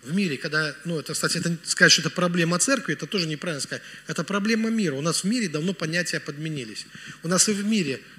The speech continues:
что такое свобода? О, это на-, это выборы, знаете. У нас все сводится к электоральным каким-то вещам. Это вот способно, это можем мы голосовать, не можем голосовать. Тьфу,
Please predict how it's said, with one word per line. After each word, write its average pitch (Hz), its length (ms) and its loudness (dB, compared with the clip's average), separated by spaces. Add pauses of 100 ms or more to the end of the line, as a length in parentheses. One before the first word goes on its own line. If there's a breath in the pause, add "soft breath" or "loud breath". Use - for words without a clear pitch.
что - 120 -8
такое 202 240 -4
свобода? 170 560 -4
О, 240 180 0
это 208 220 -4
на-, 175 180 -4
это 165 200 -8
выборы, 139 420 -10
знаете. 135 280 -12 (280 loud breath)
У 160 40 -8
нас 160 140 0
все 226 220 -2
сводится 190 400 -4
к - 100 -8
электоральным 160 640 -4
каким-то - 400 -10
вещам. 139 380 -4 (320 loud breath)
Это 190 220 -4
вот 175 200 -4
способно, 180 520 -4
это 156 180 -8 (300 loud breath)
можем 220 340 0
мы 190 100 -4
голосовать, 170 540 -6
не 170 80 -4
можем 185 220 -4
голосовать. 135 280 -10
Тьфу, 320 340 -6